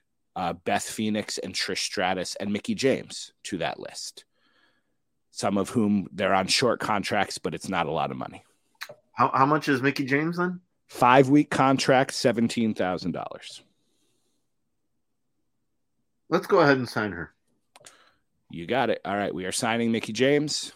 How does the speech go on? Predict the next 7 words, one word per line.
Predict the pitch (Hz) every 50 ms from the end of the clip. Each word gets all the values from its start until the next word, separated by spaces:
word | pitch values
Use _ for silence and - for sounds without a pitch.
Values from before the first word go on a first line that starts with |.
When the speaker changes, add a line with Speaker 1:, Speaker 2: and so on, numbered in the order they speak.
| _ _
Speaker 1:
Five | - - 135 120 117 120 107
weeks, | 107 104 104 - - - - - - - _ _ _ _ _ _ _
seventeen | - - 117 104 98 101 - - 104 92 90
thousand. | - - 139 135 131 123 120 131 123 120 117 - - - _ - - _ _ _ _ _ _ _ _ _ _ _ _ _ _ _ _ _ _ _ _ _ _ _ _ _ _ _ _ _ -
Boom. | - 95 82 73 - - _ _ _ _ _ _ _ _ _ _ _ _ _ _ _ _ _ _ _ _ _ _ _ _ _ _ _ _ _ -
All | 87 92
right. | 104 101 85 62